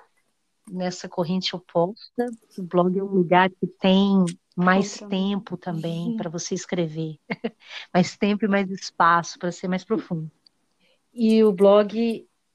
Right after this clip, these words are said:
Speaker 1: chama Criação Aberta Anti Status Quo.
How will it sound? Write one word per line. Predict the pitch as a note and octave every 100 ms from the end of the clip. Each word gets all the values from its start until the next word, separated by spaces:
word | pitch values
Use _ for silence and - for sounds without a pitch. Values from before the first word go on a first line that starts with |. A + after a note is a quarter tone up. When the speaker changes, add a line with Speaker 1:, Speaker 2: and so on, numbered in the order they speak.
| _
Speaker 1:
chama | - - G#3 G#3
Criação | A#3 A#3+ - - B3
Aberta | A3 F#3+ G#3 G#3+ A3
Anti | A3 A3
Status | - G3 - -
Quo. | - D#3